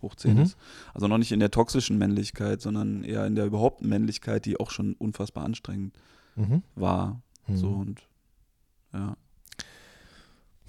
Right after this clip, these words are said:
Speaker 2: Ich überleg gerade. Äh, mein Vater hat damals viel Marius Müller-Westernhagen gehört, zum Beispiel.
Speaker 1: Mhm.
Speaker 2: Und, ähm, ich weiß, wie hieß die Platte, auf der Sexy drauf war? Stinker?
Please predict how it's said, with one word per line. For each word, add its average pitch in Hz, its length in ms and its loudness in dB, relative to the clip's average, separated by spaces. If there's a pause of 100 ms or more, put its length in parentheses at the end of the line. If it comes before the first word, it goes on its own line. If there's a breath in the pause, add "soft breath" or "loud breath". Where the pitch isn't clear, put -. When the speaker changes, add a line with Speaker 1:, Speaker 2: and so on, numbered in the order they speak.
(1200 loud breath)
Speaker 2:
Ich - 80 -6
überleg 95 340 0
gerade. 90 420 0 (1080 soft breath)
Äh, 95 300 6
mein 90 140 6
Vater 107 280 4
hat 110 100 0
damals 110 260 4
viel 104 140 0
Marius 104 380 2
Müller-Westernhagen 95 920 2
gehört, 95 500 2
zum 104 120 -2
Beispiel. 104 640 2
Speaker 1:
Mhm. 98 280 2
Speaker 2:
Und, 95 640 4 (140)
ähm, 90 760 2 (240)
ich - 140 -14
weiß, 92 140 -10
wie 104 100 -2
hieß 117 140 -2
die - 100 -4
Platte, 113 400 0
auf - 140 -2
der - 140 2
Sexy - 400 -8
drauf - 380 -8
war? 90 220 -2 (160)
Stinker? 156 640 0